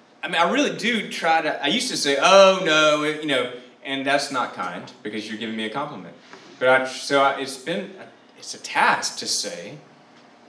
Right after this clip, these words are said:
thank you and mean it, but also not give the glory to myself. And you all have the same thing in, in so many different ways. Um,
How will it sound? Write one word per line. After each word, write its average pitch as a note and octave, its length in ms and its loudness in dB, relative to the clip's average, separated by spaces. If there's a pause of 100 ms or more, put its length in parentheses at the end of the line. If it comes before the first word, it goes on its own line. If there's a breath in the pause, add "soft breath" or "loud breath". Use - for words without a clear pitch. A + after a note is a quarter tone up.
(200)
thank G#3+ 420 0
you - 60 -14 (280)
and B2 180 -6
mean G3 220 4
it, - 360 -6
but C3+ 120 4
also C#3+ 680 4
not D3 460 2 (220)
give D#3 200 4
the D#3+ 80 0
glory E3 320 8
to D#3 80 0
myself. E3+ 580 4 (960 soft breath)
And C3+ 240 -2 (120)
you D#3+ 260 -2
all C3 220 6
have B2 200 -2
the A2+ 60 -6
same A#2+ 440 -2
thing G#2+ 440 2
in, G#2 220 -6
in G#2+ 160 -6
so A#2+ 220 -2
many G#2 140 -4
different G2 280 -10
ways. - 520 -2 (1200)
Um, B2 380 4